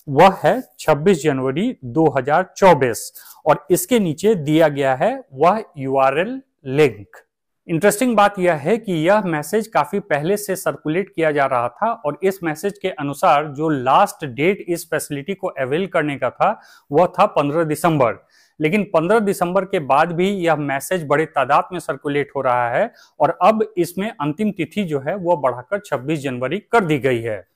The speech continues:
Well, अब हो सकता है कि आने वाले समय में आपको भी इस प्रकार के मैसेजेस WhatsApp पे प्राप्त हों। तो मैं आपको पूरी तरह से सावधान कर देना चाहता हूं कि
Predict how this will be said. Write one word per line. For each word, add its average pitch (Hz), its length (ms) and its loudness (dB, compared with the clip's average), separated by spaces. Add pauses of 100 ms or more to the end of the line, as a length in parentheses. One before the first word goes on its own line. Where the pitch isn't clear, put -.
(160)
Well, 202 160 6
अब 180 260 2
हो 180 140 4
सकता 185 380 0
है 165 200 -2
कि 208 100 -8
आने 160 280 -2
वाले 180 200 0
समय 165 300 -4
में 196 180 -8 (120)
आपको 143 380 0
भी 165 120 0 (160)
इस 165 140 -6
प्रकार 156 400 -2
के 165 80 -4
मैसेजेस 143 720 -2 (260)
WhatsApp 143 520 2
पे 156 120 -2 (180)
प्राप्त 160 320 4
हों। 104 180 -8 (320)
तो 160 80 2
मैं 165 120 -2
आपको 180 320 -2
पूरी 170 180 -2
तरह 165 160 -6
से 165 140 -6
सावधान 143 480 -4
कर 160 140 -4
देना 147 260 -4
चाहता 131 320 -6
हूं 156 240 -8
कि 160 140 -8